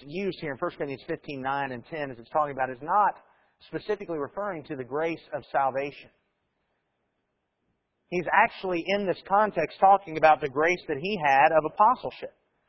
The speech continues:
The ability to preach the gospel, the opportunity to preach the gospel, that God allowed him to be a part of His plan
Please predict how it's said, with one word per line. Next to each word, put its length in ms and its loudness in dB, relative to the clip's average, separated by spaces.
The 100 2
ability 400 4
to 100 -4
preach 400 -6
the 80 -6
gospel, 480 2
the 140 -4
opportunity 840 -2
to 100 -2
preach 260 -6
the 80 -8
gospel, 460 0
that 220 0
God 240 10
allowed 680 6
him 260 -4
to 80 -8
be 140 -2
a 80 -2
part 480 4
of 200 2
His 220 -2
plan 340 -2